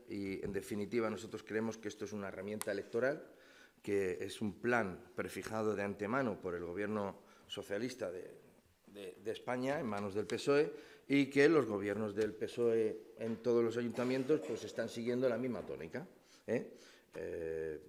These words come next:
es una herramienta, como digo, electoral para engañar, en cierta manera, a los ciudadanos pensando de que hay una bonanza, eh, mm, eh, superlativa, eh,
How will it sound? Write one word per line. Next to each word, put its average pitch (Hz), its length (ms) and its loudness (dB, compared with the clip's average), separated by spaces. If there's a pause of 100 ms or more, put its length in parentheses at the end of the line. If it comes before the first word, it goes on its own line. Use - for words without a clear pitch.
es - 100 -14
una 90 140 -6
herramienta, 117 600 -2
como 90 160 -10
digo, 104 380 -4
electoral 123 640 0 (420)
para 131 520 -2 (380)
engañar, 131 580 2
en 113 80 -2
cierta 110 280 -2
manera, 120 260 2
a 123 40 4
los 123 100 0
ciudadanos 143 420 4
pensando 110 520 -2
de 131 160 0
que 92 280 -4
hay 101 140 -6
una 110 140 -2
bonanza, 110 640 -2
eh, 95 120 -12
mm, 92 800 -18
eh, - 760 -10
superlativa, 127 1080 4 (560)
eh, 95 800 4